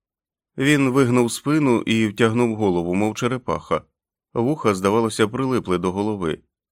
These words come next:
Їжа застрягла в Джековому роті, наче м'ячик для гольфа,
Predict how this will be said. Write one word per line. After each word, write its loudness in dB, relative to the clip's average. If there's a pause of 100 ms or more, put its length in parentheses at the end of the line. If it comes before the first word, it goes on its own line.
(580)
Їжа 0
застрягла 0
в 0
Джековому 0
роті, 0
наче -2
м'ячик -2
для -2
гольфа, -6